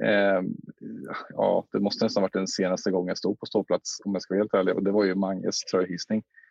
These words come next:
Eh, och det var, eh, då frågade Mange mig om jag ville, eh, dokumentera det åt honom. Så jag fotade ju honom innan,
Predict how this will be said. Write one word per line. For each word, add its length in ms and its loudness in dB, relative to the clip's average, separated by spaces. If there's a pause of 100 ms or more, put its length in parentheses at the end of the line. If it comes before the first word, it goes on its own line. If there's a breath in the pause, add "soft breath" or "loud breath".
(480 soft breath)
Eh, 600 0 (520)
och 120 0
det 100 2
var, 440 4 (280)
eh, 560 2
då 160 -2
frågade 340 2
Mange 220 2
mig 160 2
om 100 0
jag 100 2
ville, 280 2 (480)
eh, 340 0
dokumentera 640 2
det 60 4
åt 100 0
honom. 240 -2 (960 soft breath)
Så 160 0
jag 120 0
fotade 320 2
ju 80 6
honom 400 2 (300)
innan, 440 2